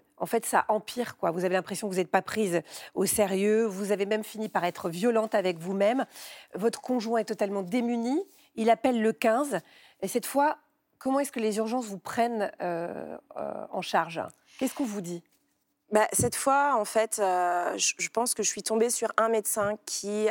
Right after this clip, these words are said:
Speaker 2: a pu poser le diagnostic, euh, de la psychose puerpérale et, euh,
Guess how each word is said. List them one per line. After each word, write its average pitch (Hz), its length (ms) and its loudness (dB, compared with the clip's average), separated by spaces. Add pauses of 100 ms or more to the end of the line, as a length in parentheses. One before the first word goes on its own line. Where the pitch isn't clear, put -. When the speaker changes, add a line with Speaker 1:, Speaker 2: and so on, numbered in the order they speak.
Speaker 2:
a 180 180 2 (140)
pu 240 180 -4
poser 208 300 4
le 196 80 -4
diagnostic, 190 800 -2 (240)
euh, 170 340 -2
de 170 200 -4
la 180 100 2
psychose - 380 -2
puerpérale 180 560 -2 (100)
et, 220 300 4
euh, 170 220 2